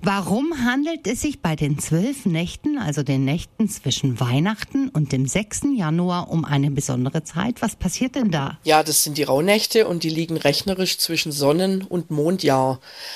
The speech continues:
Speaker 2: Das sind zwölf Tage und zwölf Nächte, die praktisch rechnerisch da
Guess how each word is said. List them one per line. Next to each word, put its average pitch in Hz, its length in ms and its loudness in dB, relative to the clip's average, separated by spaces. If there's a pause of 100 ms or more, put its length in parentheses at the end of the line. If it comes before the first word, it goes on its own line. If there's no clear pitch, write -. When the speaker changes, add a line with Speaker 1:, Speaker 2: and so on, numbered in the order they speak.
Speaker 2:
Das - 160 -2
sind 190 160 -2
zwölf 170 320 2
Tage 143 480 4
und 143 100 -2
zwölf 151 360 0
Nächte, 170 420 2
die 196 140 -6
praktisch - 480 -4
rechnerisch 180 420 -4
da 170 320 2